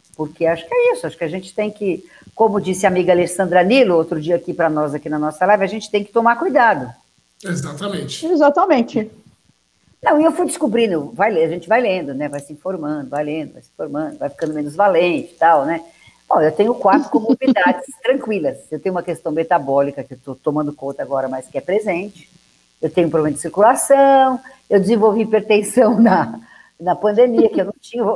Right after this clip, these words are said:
Speaker 1: E eu vou fazer sessenta anos. Pareço uma menina, mas eu vou fazer sessenta anos. Então, ou seja, né?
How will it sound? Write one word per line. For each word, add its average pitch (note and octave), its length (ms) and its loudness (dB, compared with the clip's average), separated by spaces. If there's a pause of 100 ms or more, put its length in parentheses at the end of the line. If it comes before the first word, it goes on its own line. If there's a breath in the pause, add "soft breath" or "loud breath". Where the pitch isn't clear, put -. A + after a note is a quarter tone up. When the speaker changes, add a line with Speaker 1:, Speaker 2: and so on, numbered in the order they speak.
(340 soft breath)
Speaker 1:
E G4+ 120 6
eu G#4 60 0
vou B3 120 2
fazer F#3+ 280 -2
sessenta A#3+ 460 -6
anos. D#3 360 -6
Pareço F#3+ 260 -6
uma F#3+ 80 -12
menina, F3+ 340 -8
mas A3+ 200 -6
eu D3+ 60 -6
vou D#3 100 -6
fazer D3+ 240 -14
sessenta - 420 -8
anos. E3+ 380 -2
Então, F#3+ 420 -2 (380 soft breath)
ou C#4+ 180 6
seja, F#3 680 2
né? A3 360 -4